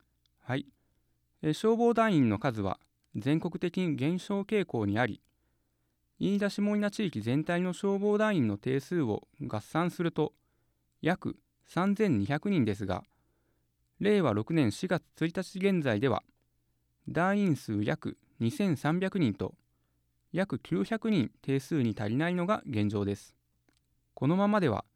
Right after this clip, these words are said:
地震や土砂災害などの大規模な災害が起きた際に、地域の安全を守るための人数が足りず、助けられる命が助けられないかもしれません。消防団は、自らの地域は自らで守る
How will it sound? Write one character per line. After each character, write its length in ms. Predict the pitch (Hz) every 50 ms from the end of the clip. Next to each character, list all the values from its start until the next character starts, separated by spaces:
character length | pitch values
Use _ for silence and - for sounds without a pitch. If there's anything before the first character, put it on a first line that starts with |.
| _ _ _ _ _ -
地 120 | 110 104
震 240 | 101 - 151 156 156
や 220 | 151 156 147 - - _ _ _
土 100 | - 110
砂 120 | - 160
災 240 | - - 214 214 208
害 160 | 185 147 113
な 120 | 107 123 123
ど 80 | 120
の 220 | 104 98 - - - _
大 200 | - 110 127 147
規 140 | 143 - 208
模 140 | 196 202 170
な 100 | 123 110
災 240 | - - 117 123 131
害 180 | 143 143 147
が 120 | 143 156 -
起 100 | 180 165
き 80 | -
た 120 | - 110 101
際 260 | - - 135 143 120
に、 180 | 98 92 - - _ _ _ _ _ _ _ -
地 200 | - 226 220 202
域 160 | - - 127
の 140 | 104 95 - -
安 180 | 127 135 156 156
全 180 | 160 175 180
を 40 | 175
守 340 | 151 147 156 180 190 190 156
る 20 |
た 160 | - - 104 104
め 100 | 113 120
の 140 | 131 135
人 200 | 139 156 165 165
数 140 | 165 185 165
が 100 | 117 101 -
足 120 | - 101
り 60 | 104 110
ず、 220 | 120 120 - - _ _ _ _ _ _ _ _ _ -
助 300 | 117 117 - - - 180
け 40 | 185
ら 100 | 202 208
れ 60 | 202
る 100 | 196 175
命 300 | 165 170 165 147 - 147
が 200 | 143 175 185 - _ _ _ -
助 280 | - 113 - - - 151
け 60 | 160
ら 80 | 175
れ 60 | 180 185
な 120 | 185 165
い 80 | 151 -
か 80 | 214
も 100 | 208 180
し 100 | 131 - 107
れ 60 | 107
ま 120 | 104 104
せ 160 | - - 110
ん。 80 | 98 - _ _ _ _ _ _ _ _ _ _ _ _ _ _ _ _ _
消 280 | - - - 185 202 202
防 160 | 208 220 202
団 220 | 160 139 107 98
は、 160 | 95 90 - - _ _ _ _ _ _ _ _ _ _ _ -
自 200 | 175 190 190 196 196
ら 200 | - 160 147 131
の 120 | 117 107
地 180 | - - 160 139
域 160 | - - 110
は 160 | 101 92 - - - -
自 220 | 127 131 127 113
ら 200 | - 110 104 98
で 100 | 98 98
守 320 | 98 98 113 147 160 131 -
る 60 | -